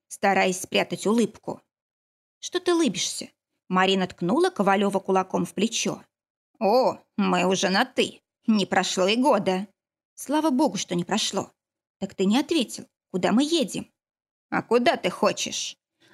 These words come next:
Она снова взглянула на желтеющуюся листву за окнами. «Мне всё равно. Куда ты скажешь?» «Тогда поехали к бабуле.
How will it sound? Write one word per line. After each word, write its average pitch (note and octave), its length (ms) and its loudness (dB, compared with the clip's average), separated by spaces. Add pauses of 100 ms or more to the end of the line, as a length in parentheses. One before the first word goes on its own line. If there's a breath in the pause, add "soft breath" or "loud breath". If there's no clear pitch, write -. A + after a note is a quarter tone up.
(120 soft breath)
Она F#3+ 240 2
снова C#4+ 380 2
взглянула G3 440 2
на F#3 140 2
желтеющуюся G3 920 -2
листву F3+ 380 -2
за F#3 180 2
окнами. D#3+ 640 -2 (500)
«Мне C#4 180 2
всё D4+ 160 -4
равно. C#4+ 360 0 (380)
Куда E4+ 180 0
ты D4 100 -4
скажешь?» - 680 -4 (800)
«Тогда F#3+ 440 2
поехали G3 580 0
к F3+ 100 -2
бабуле. A#3 600 0